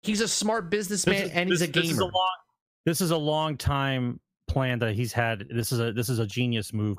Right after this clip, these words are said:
Speaker 1: Oh, absolutely.
Speaker 2: From, from, from, from when he, when he first started, like, the first thing was the T V bullshit, and that's why they got rid of that guy and replaced him with him.
Speaker 1: Well, the other guy made a complete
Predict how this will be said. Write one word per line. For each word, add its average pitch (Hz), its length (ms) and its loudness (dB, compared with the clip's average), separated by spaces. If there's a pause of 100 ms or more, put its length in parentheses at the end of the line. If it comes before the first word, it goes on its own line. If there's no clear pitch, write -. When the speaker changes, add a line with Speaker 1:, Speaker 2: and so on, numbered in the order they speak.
Speaker 1:
Oh, 240 140 2
absolutely. 147 600 2
Speaker 2:
From, 113 100 0
from, 156 200 0
from, 139 80 -2
from 151 240 0
when 160 180 0
he, 131 160 -4
when 131 100 2
he 135 60 0
first 170 320 0
started, 160 380 0
like, 147 240 -2
the 165 80 0
first 226 340 -2
thing 220 140 0
was 180 160 2
the 170 140 0
T 170 260 -2
V 170 200 0
bullshit, 180 560 0 (320)
and 139 120 2
that's 156 220 0
why 165 80 2
they 151 100 0
got 147 140 0
rid 147 140 0
of 135 80 0
that 135 180 0
guy 123 380 2
and 123 100 0
replaced 120 400 -2
him 104 240 -2 (160)
with 110 140 -2
him. 98 220 -2 (200)
Speaker 1:
Well, 160 120 0
the 160 120 -2
other 190 200 0
guy 190 140 0
made 160 200 0
a 123 40 -4
complete 143 460 -2